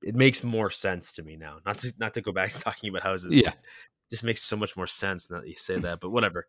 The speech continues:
Speaker 1: Point is, is whatever. So on to the next
Speaker 2: Yeah,
Speaker 1: Scare
Speaker 2: I'm not
Speaker 1: Zone.
Speaker 2: sold on
Speaker 1: Oh.
Speaker 2: it. <laughs> Um, and then making our way downtown is, uh, oh,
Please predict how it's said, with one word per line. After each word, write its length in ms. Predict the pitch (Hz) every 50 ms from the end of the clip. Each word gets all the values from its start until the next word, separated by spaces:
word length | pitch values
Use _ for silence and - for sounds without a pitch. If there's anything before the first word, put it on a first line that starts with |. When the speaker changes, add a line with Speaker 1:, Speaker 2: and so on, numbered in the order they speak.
| _
Speaker 1:
Point 200 | - - 131 117
is, 120 | 113 107 101
is 140 | 98 - - _ - - - - - - - -
whatever. 400 | - 98 95 87 80 80 85 - _ - - - -
So 160 | - - - 107
on 120 | 101 101
to 60 | 107 101
the 60 | 101 101
next 180 | 98 98 -
Speaker 2:
Yeah, 60 | 101
Speaker 1:
Scare 140 | - - 101
Speaker 2:
I'm 60 | 98 95
not 160 | 90 87 85
Speaker 1:
Zone. 100 | - - - -
Speaker 2:
sold 240 | - 95 90 90 90
on 80 | 98
Speaker 1:
Oh. 520 | - - _ _ _ - - - - - 135
Speaker 2:
it. 40 | 117 _
<laughs> 140 | - 139 - - - _ _ - - - - - _ _ - - - - - - - - _
Um, 500 | - 104 107 107 107 107 104 104 101 95 92 - - _ _ _ _ _ _ _ _ _ _ _ -
and 140 | 135 127 127
then 360 | 120 117 113 113 110 110 113 - _ _ _ _ _ _ _ _ _ _ _ _ _ _ - -
making 320 | - 139 123 120 131 127
our 80 | 127 131
way 220 | 123 117 113 120
downtown 640 | 117 110 104 107 135 151 - 98 87 87 98 131 - - - - - - - - - - - - - - - _ _ _ _ _ _ _ _ _ - - - - - - - -
is, 320 | - 107 101 98 98 92 95
uh, 280 | 98 92 95 92 92 - -
oh, 280 | - 156 143 110 85 78